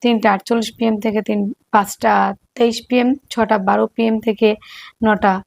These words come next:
ছাব্বিশ পিএম। বারবেলা শুরু হচ্ছে আটটা আটাশ এম থেকে এগারোটা ছাব্বিশ এম। কাল রাত্রি শুরু হচ্ছে আটটা পঁচিশ পিএম থেকে নটা ছাপ্পান্ন পিএম।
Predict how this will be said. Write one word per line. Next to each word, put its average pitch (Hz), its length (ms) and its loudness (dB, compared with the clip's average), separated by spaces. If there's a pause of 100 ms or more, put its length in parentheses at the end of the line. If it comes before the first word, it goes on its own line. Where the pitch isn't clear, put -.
(160)
ছাব্বিশ 196 420 -2
পিএম। 202 260 -4 (540)
বারবেলা 247 360 2
শুরু 247 260 -8
হচ্ছে 254 340 -4
আটটা 233 340 -2
আটাশ 214 300 0 (300)
এম 220 260 -2
থেকে 220 420 0 (500)
এগারোটা 220 560 2 (640)
ছাব্বিশ 202 460 -4
এম। 202 180 -2 (160)
কাল 233 220 2
রাত্রি 240 240 -8
শুরু 240 220 -6
হচ্ছে 240 340 -6
আটটা 208 500 -2 (480)
পঁচিশ 247 420 0
পিএম 254 220 2
থেকে 247 400 4 (460)
নটা 233 380 2 (400)
ছাপ্পান্ন 208 480 -4
পিএম। 202 240 -6